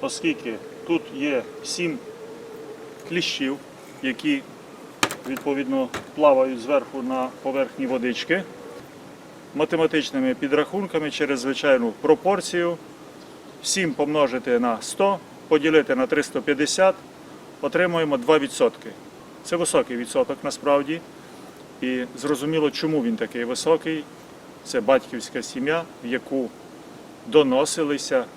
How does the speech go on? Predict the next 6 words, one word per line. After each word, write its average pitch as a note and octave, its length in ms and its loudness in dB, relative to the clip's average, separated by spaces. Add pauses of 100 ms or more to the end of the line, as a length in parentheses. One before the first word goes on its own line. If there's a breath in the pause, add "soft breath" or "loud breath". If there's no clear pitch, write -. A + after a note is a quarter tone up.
рамки B2+ 400 2
з - 80 -8
кліщем C#3 560 -2 (640)
з A2 100 -6
різних C3 500 -2 (460)
пасік B2 380 0